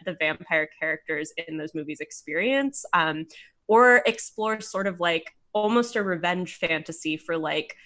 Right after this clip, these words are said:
y-, often, like, young women, people of color who normally don't have a ton of agency in certain situations. But then if they're a vampire, it's sort of like the tables are turned and they're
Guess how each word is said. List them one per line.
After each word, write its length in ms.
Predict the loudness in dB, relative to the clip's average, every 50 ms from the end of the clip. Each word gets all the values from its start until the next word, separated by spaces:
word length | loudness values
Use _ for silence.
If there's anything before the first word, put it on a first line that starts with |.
| -20 _ _ _ _ _ _ _ _ _ _ -12
y-, 200 | -12 -12 -12 -14 _ _ 4
often, 380 | 6 6 6 4 2 -2 -2 -2
like, 220 | -2 -4 -4 -6 -6
young 560 | -2 2 4 4 4 4 4 2 0 -2 0
women, 540 | 2 2 2 2 2 2 2 2 0 -2 -6
people 300 | -8 -10 -10 -6 -6 -6
of 120 | -6 -8
color 600 | -4 0 2 4 4 4 4 6 6 6 4 4 2 -2 -8 -6
who 500 | -2 -2 0 0 2 0 0 0 -2 -6 _ -12
normally 640 | -6 -2 0 2 2 2 2 0 -2 -2 -4 -6 _ 2
don't 280 | 4 4 4 4 2 -2
have 420 | 0 2 4 4 4 2 2 -2 -4 -8
a 60 | -8
ton 260 | -8 -8 -8 -6 -6
of 60 | -6 -4
agency 840 | -4 -6 -4 -4 -6 -8 -6 -6 -6 -4 -4 -2 -2 -2 -2 -4 -6 _ _ -2
in 300 | 0 2 2 2 0 -4 -6
certain 260 | -6 -6 -6 -6 -6
situations. 600 | -10 -14 -10 -6 -4 -4 -4 -4 -6 -6 -6 -6 -8
But 100 | -6 -2 2
then 200 | 4 4 4 2
if 140 | -2 -6 -4
they're 140 | -2 -2 -2
a 100 | -2 0
vampire, 600 | 2 4 4 4 4 2 2 2 2 2 2 0
it's 200 | 0 -2 -4 -6
sort 180 | -8 -8 -8 -8
of 60 | -10 -8
like 200 | -8 -8 -8 -10
the 60 | -16
tables 380 | -16 -12 -10 -10 -8 -8 -8 -8
are 100 | -10 -10
turned 560 | -8 -6 -4 -2 -2 -2 -2 -4 -6 -6 -6 -4
and 140 | -4 -4 -2
they're 380 | -2 -2 0 0 0 0 -2